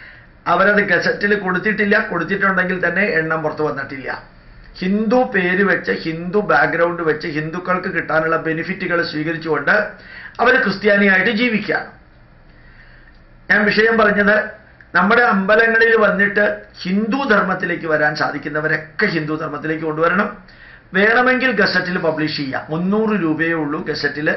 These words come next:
"ഞാൻ ഹിന്ദു ധർമ്മം സ്വീകരിച്ചു" എന്ന് പറഞ്ഞ്, ഇന്ന അമ്പലത്തിൽ നടത്തിയ പൂജാകർമ്മങ്ങളോടുകൂടി "ഞാൻ ഹിന്ദു ധർമ്മം സ്വീകരിച്ചു" എന്ന് പറഞ്ഞ് സ്വയം declaration കൊടുത്താൽ മതി എന്ന് Supreme കോടതി പറഞ്ഞിട്ടുണ്ട്. എല്ലാ അമ്പലങ്ങളും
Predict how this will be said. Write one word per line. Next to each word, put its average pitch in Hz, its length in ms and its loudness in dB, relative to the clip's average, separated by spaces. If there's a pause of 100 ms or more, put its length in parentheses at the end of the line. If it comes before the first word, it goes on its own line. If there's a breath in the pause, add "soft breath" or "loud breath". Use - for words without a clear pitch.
"ഞാൻ 143 160 -4
ഹിന്ദു 143 280 -8
ധർമ്മം 143 320 -6
സ്വീകരിച്ചു" 139 480 -8
എന്ന് 139 240 -4
പറഞ്ഞ്, 131 400 -2 (960 loud breath)
ഇന്ന 196 280 0 (320)
അമ്പലത്തിൽ 185 680 0
നടത്തിയ 156 520 -2 (100)
പൂജാകർമ്മങ്ങളോടുകൂടി 147 1400 -2
"ഞാൻ 143 160 -6
ഹിന്ദു 147 400 -8
ധർമ്മം 139 300 -8
സ്വീകരിച്ചു" 135 520 -8
എന്ന് 139 220 -4
പറഞ്ഞ് 131 640 -4 (440 loud breath)
സ്വയം 233 380 4
declaration 196 640 2
കൊടുത്താൽ 160 340 0
മതി 151 200 -4
എന്ന് 156 160 -6
Supreme 147 340 -6
കോടതി 147 220 -2
പറഞ്ഞിട്ടുണ്ട്. 135 560 -8 (1200 loud breath)
എല്ലാ 247 540 2
അമ്പലങ്ങളും 160 560 0